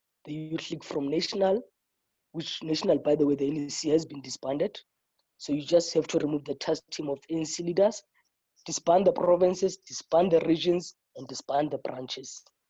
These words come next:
And allow the N C Youth League to grow organically, uh, make sure that members of the Youth League become community activists, because that is what is also missing in the N C Youth League.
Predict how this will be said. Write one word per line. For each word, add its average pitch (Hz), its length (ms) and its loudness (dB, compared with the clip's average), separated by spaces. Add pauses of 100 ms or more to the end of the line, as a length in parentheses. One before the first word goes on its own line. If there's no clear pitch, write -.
(360)
And 175 180 2 (120)
allow 208 500 6
the 165 400 -6
N 180 160 -2
C - 240 -12
Youth 175 280 -12
League 170 180 -8 (540)
to 165 320 -8 (100)
grow 165 440 2
organically, 165 960 -6 (500)
uh, 151 840 -4
make 180 280 4
sure 185 280 2
that 165 220 4
members 165 480 2
of 151 140 -10
the 139 100 -12
Youth 151 480 -14
League 165 360 -6
become 175 520 -2 (100)
community 170 680 -6
activists, 160 580 -6
because 170 260 0 (480)
that 196 300 4
is 160 160 -8
what 156 320 0
is 170 120 -10
also 165 240 -4
missing 151 380 -10
in 139 60 -10
the 139 180 -10
N 156 80 -12
C 151 220 -14
Youth 139 260 -12
League. 131 200 -14